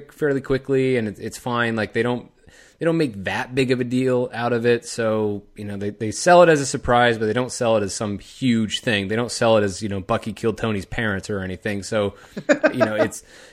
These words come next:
it's fine, but uh, yeah, it's,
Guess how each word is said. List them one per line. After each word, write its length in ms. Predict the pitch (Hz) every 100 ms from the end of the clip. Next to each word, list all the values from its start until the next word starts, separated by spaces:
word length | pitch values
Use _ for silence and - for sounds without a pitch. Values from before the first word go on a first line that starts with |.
| _
it's 180 | 127 -
fine, 640 | - 143 123 110 104 98 -
but 360 | 117 107 104 - _ _ _ _ _ - 110
uh, 300 | 104 98 98
yeah, 220 | 110 107 98
it's, 340 | 123 120 -